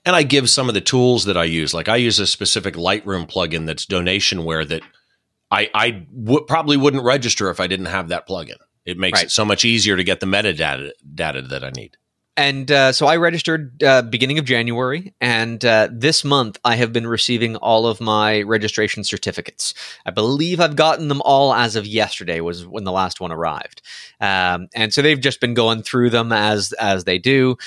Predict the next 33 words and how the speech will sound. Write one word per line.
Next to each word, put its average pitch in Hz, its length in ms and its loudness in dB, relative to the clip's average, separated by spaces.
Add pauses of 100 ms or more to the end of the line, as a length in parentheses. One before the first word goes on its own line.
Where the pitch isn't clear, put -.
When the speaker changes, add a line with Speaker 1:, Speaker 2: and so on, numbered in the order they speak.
(180)
Speaker 2:
Uh, 98 400 2
of 95 100 -12
course, 110 300 2
with 104 140 0
the - 60 -14
current 104 480 -2
climate, 110 460 0
people 101 260 -2
might 98 160 0
be 101 80 -6
working 98 300 -2
from 92 160 -8
home 104 220 2
or 101 120 2
not 92 240 2
at 87 60 2
all 98 200 6
on 98 160 2
some 101 220 -4
of 98 80 0
these 101 240 0
things, 101 320 -2
so 101 100 2
the 92 120 0
delay 95 280 2
might 90 240 -2
get 87 120 -2
a 87 40 -2
little 85 160 -4
bit - 120 -10
longer 170 360 2
for 170 220 0
you. 160 200 2